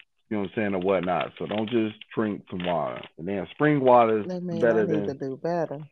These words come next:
Speaker 1: Yeah, spring water is better than purified water, though. Spring water is naturally purified. Purified water is the, you know, the human version of it. Did you fart today?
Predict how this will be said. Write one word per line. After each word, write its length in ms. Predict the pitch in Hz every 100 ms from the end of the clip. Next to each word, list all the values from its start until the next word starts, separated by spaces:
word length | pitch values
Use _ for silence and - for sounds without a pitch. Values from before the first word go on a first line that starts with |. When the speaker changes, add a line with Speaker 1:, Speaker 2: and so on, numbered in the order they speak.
| - -
Speaker 1:
Yeah, 240 | 101 87 -
spring 280 | - 165 156
water 260 | 147 135
is 80 | 120
better 260 | 117 123 117
than 160 | 110
purified 540 | 98 123 104 98 95 82
water, 420 | 78 76 73 73
though. 200 | - - - - - - _ _ - - - _ - _ _ _ _ - _ _ -
Spring 260 | 123 127
water 340 | 120 117 107 101
is 40 | -
naturally 480 | 110 107 - 98 92 -
purified. 600 | 95 85 85 82 85 - - - _ _ _ _ _ _ _ - - - -
Purified 400 | 156 160 156 123
water 400 | 110 104 101 98 95
is 60 | -
the, 220 | 98 92 90 - -
you 80 | 95
know, 180 | 87
the 120 | 85 85
human 520 | 110 107 95 90 95 101
version 440 | 92 90 87 82
of 180 | 82 80
it. 120 | 80 _ _ - _ _ _ - - _ _ _ - - _ _ _ _ _ _ _ _ _ _ _
Did 100 | 104
you 100 | 139 170
fart 280 | 170 180 170
today? 260 | 196 202